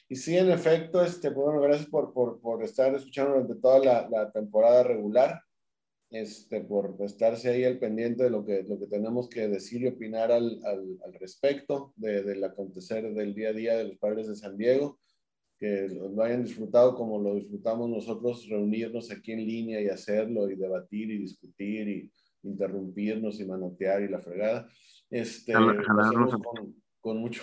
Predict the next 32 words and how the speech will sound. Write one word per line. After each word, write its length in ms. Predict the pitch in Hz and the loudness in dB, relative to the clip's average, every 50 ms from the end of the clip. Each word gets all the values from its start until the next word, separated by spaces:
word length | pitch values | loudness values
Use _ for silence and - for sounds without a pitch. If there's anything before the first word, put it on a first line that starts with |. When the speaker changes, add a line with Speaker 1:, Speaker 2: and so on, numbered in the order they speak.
| - - | -14 -14
Speaker 1:
gusto. 220 | - - 131 - - | -14 -16 -16 -16 -8
¿Qué? 280 | - 180 - 175 - - _ _ - - - - _ _ | -6 -6 -6 -6 -8 -16 _ _ -20 -20 -20 -20 _ _
Speaker 2:
<laughs> 640 | - - 156 139 - - - 123 - - - - _ _ _ _ _ _ _ - - - - 110 104 - - - | -2 0 0 0 0 0 -2 -2 -4 -6 -12 -16 _ _ _ _ _ _ _ -20 -20 -20 -20 -18 -18 -18 -14 -2
Speaker 1:
Lo 120 | 131 139 | 0 0
hacemos 440 | 143 - - 156 156 160 165 160 - | 2 2 0 -2 0 0 0 -2 -2
con, 340 | - - 135 139 127 123 117 | -2 0 0 0 0 -2 -4
con 160 | - 123 123 | -4 -2 -2
mucho 300 | 131 139 139 131 139 139 139 | -2 -2 -2 -2 -2 0 0
gusto. 540 | 147 151 151 - - 160 151 156 156 - _ _ _ _ - - - _ _ _ _ | 0 -2 -4 -6 -6 -6 -6 -6 -8 -10 _ _ _ _ -20 -20 -20 _ _ _ _
Este, 840 | - 139 139 135 127 131 - - - _ 143 135 131 127 127 127 127 147 | 2 2 2 2 2 -2 -8 -14 -6 _ 2 4 6 6 6 4 4 0
y 60 | 143 | -4
pues 240 | - - 135 135 135 | -2 0 0 -2 0
sí, 120 | - 165 165 | 0 0 2
bueno, 480 | 160 165 170 160 160 151 147 135 131 | 4 6 6 6 6 2 2 0 -2
esperamos 580 | 135 127 - - 139 143 147 160 165 170 165 - | -4 -6 -2 0 2 2 4 2 0 -2 -4 -6
que, 300 | - 160 151 131 - - | -6 -4 -4 -4 -6 -6
que 500 | - 139 131 127 127 123 123 120 120 120 117 | -2 0 2 2 2 2 2 0 -2 -2 -6
así 260 | 120 120 - 147 143 | -8 -8 -10 -12 -8
como 420 | 151 156 156 160 170 165 - - _ | -6 -4 -2 -2 -2 -2 -4 -2 _
partidos 1000 | - 131 131 127 - - 151 156 156 160 160 156 - - - - - - - _ _ _ _ _ _ _ _ _ _ _ | 4 4 4 2 0 -4 -4 -2 0 0 0 -2 -4 -6 -10 -16 -18 -20 -20 _ _ _ _ _ _ _ _ _ _ _
y 100 | _ 123 | _ -8
series 540 | 117 - - 143 147 151 151 156 160 156 151 | -8 -2 2 4 4 4 4 2 2 2 2
ganadas 400 | 139 143 127 127 135 139 147 151 | 2 2 2 4 2 2 0 0
por 180 | - 139 135 139 | -2 -2 -2 -2
este 160 | 135 - - | -2 -4 -6
equipo, 460 | 139 - - 151 147 143 - 147 147 | -8 -8 -8 -10 -10 -2 6 8 8
al 120 | 139 135 135 | 8 8 8
parecer 440 | 123 117 113 110 - - 135 135 | 6 4 4 2 -2 -2 2 4
a 60 | 139 135 | 6 6
veces 240 | 135 131 131 - - | 4 2 -4 -10 -10
con 180 | 127 117 110 | -10 -10 -8
facilidad, 840 | - 110 104 - - 113 110 107 110 110 117 120 131 143 156 - | -6 -8 -8 -6 -6 -6 -4 -4 0 4 6 6 6 6 4 0